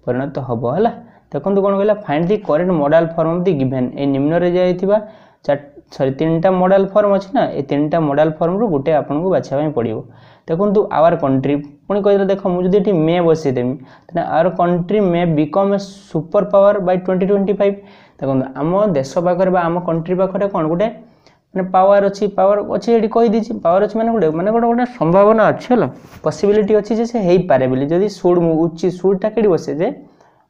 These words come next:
ଉଚିତ ଅର୍ଥରେ, କ'ଣ ଉଚିତ ଅର୍ଥରେ, ଉଚିତ ଅର୍ଥରେ ବସେ।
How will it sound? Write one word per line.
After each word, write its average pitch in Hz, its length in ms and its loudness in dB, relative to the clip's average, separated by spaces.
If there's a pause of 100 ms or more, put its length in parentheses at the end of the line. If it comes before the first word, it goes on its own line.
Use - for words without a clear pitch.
(120)
ଉଚିତ 151 380 0
ଅର୍ଥରେ, 135 300 -2
କ'ଣ 180 320 0 (640)
ଉଚିତ 139 380 -4
ଅର୍ଥରେ, 123 420 -6 (1080)
ଉଚିତ 143 360 -2
ଅର୍ଥରେ 160 400 -2
ବସେ। 160 380 -4